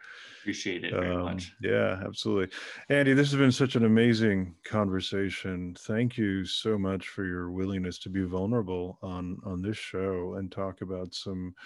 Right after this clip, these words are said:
Speaker 2: very, uh, seminal events and, uh, experiences you had in your youth that have really informed and driven where you allocate your time and energy today.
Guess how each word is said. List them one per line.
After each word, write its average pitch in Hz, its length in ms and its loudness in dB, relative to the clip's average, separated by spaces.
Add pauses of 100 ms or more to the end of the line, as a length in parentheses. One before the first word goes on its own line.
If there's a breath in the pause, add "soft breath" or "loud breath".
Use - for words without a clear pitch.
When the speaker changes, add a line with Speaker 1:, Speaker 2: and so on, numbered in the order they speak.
(500 loud breath)
Speaker 2:
very, 92 480 0
uh, 90 220 -2
seminal 95 840 -4
events 92 540 -4
and, 90 320 -8
uh, 92 240 -4
experiences 98 640 -2
you 98 100 -2
had 95 380 -2
in 90 120 -2
your 90 180 -2
youth 95 460 0
that 95 120 -4
have 95 160 -2
really 110 300 4
informed 98 640 0
and 92 280 -4
driven 95 480 -2 (200)
where 104 320 4
you 98 340 2
allocate 95 500 -2
your 98 160 -4
time 95 360 -2
and 95 100 -4
energy 95 340 -4
today. 98 420 -4